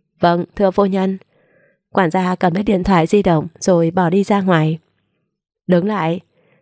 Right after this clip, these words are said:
Anh gầm lên giận dữ rồi liền đuổi theo. Mới vừa đuổi đến cửa, ngoài cửa không biết từ khi nào xuất hiện hai người vệ sĩ da đen,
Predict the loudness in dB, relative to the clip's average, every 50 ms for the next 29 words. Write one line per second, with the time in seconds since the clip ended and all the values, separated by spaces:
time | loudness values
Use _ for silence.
0 | _ _ _ _ -6 -2 0 2 2 2 2 2 2 2 2 0 0 0 -2 -2
1 | -2 0 0 0 0 0 -2 -2 -2 -2 0 0 -2 -2 -2 -2 -2 -2 -2 -2
2 | -4 -2 -2 -4 -6 -8 _ _ _ _ _ _ _ _ _ _ _ 0 2 2
3 | 2 2 2 0 2 2 0 0 0 0 -2 -2 0 0 2 2 2 0 -2 -6
4 | -12 -20 -20 -20 _ _ 0 0 0 0 -2 -2 -2 -2 -2 -2 -4 -2 -2 -2
5 | -4 -2 -2 0 0 0 0 0 -2 -2 -2 0 0 0 -2 -2 -4 -8 -16 -16
6 | -6 -2 0 2 2 2 2 2 0 -2 -2 0 0 2 2 0 0 2 0 0
7 | 0 0 0 0 0 0 0 0 0 0 0 0 0 0 0